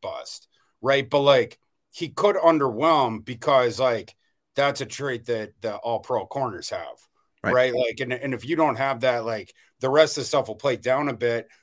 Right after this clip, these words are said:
Speaker 1: But again, like, he's not giving up explosive plays in the N F L. He just, he just takes that stuff away.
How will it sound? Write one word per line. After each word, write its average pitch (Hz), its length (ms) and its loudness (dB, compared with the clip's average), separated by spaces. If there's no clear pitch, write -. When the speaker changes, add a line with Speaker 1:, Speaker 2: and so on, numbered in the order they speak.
Speaker 1:
But 151 100 -2
again, 151 420 2
like, 120 280 0
he's 185 160 -8
not 208 200 4
giving 139 280 2
up 120 160 -4
explosive 107 460 -4
plays 107 420 -8
in 123 100 -6
the 127 100 -6
N 113 80 -6
F - 120 -8
L. 95 100 -6
He 131 140 -6
just, 139 380 -8
he 156 160 -4
just 139 200 -6
takes 147 220 -2
that 123 160 -2
stuff 131 220 -2
away. 123 300 2